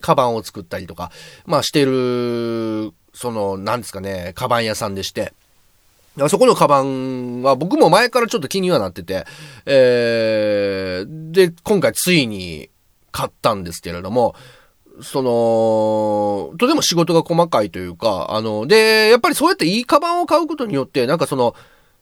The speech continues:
いいカバンとかいい靴とか、まあ、靴もそうですね。靴も本当にあのー、ここ最近本当にいい靴を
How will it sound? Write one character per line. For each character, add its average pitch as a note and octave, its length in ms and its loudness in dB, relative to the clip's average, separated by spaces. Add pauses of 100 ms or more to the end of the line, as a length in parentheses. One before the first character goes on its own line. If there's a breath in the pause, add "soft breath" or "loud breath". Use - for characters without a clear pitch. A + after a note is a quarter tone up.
(120)
い C4+ 160 2
い C#4+ 40 0
カ E4 140 2
バ F4 180 2
ン F4+ 120 -2
と E3+ 100 2
か C#3 120 4
い E3+ 160 4
い G#3+ 60 -8
靴 - 260 -2
と - 120 0
か、 A2+ 180 2
ま C#3+ 120 2
あ、 - 20 -4
靴 F#4+ 280 2
も E3 120 6
そ E3+ 180 4
う - 20 4
で A2+ 80 -6
す C#3+ 100 -6
ね。 F#3+ 100 2
靴 - 320 0
も D#3 240 6
本 F3+ 200 2
当 F#3 120 2
に F3 80 4
あ D#3 60 4
の D3 80 2
ー、 - 20 4
こ B2+ 1120 4
こ D#3+ 200 0
最 F3+ 140 6
近 E3+ 100 2
本 G3 160 2
当 B3+ 100 -2
に A#3 160 0
い - 20 -
い F#3+ 40 -4
靴 G#3 220 -2
を B2+ 220 6